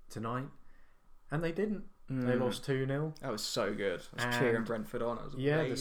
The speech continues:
Speaker 1: statisticians, if they were going for it, probably would have picked Ivan Toney as the most likely goal scorer.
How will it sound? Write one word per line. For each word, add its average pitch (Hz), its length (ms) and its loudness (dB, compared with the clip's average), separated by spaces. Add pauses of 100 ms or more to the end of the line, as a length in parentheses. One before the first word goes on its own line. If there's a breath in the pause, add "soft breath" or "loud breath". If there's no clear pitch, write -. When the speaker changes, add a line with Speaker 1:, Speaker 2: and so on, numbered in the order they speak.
(140)
Speaker 1:
statisticians, 139 920 -2 (1300 loud breath)
if - 180 -6
they 110 140 -2
were 113 60 -4
going 123 260 2
for 156 180 0
it, - 100 -8
probably 107 460 -2
would 107 140 0
have 104 80 -10
picked 110 240 -8
Ivan 101 360 -2
Toney 117 400 -6
as 123 120 -10
the 113 60 -10
most 101 260 -8
likely 101 240 -4
goal 107 260 -6
scorer. 147 380 -4